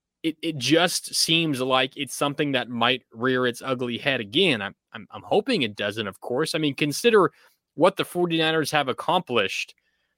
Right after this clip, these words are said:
with all of the, these injuries. And I, I know this is more about age than injuries, but for me, these two are inexplicably,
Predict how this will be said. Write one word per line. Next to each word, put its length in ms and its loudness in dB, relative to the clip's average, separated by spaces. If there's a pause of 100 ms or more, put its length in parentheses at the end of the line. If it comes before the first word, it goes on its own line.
(360)
with 560 4
all 280 8
of 300 4
the, 400 0
these 260 -2
injuries. 480 0
And 100 -2
I, 120 0
I 100 -2
know 160 4
this 220 -4
is 60 -6
more 220 0
about 280 2
age 360 -2
than 140 -2
injuries, 440 -2
but 140 -8
for 140 -6
me, 200 -2
these 200 -4
two 200 -2
are 120 0
inexplicably, 800 -4